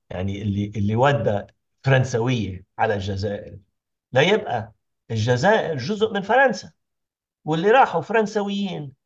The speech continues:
جزء من فرنسا، جزء من الشعب الفرنسي. مش بغايتهم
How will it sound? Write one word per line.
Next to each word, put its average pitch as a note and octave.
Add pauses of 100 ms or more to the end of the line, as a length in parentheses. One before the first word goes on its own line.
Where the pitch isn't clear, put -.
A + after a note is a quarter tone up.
(120)
جزء G#3
من F#3+
فرنسا، - (100)
جزء C#3+
من D3
الشعب D#3
الفرنسي. F3 (800)
مش -
بغايتهم C3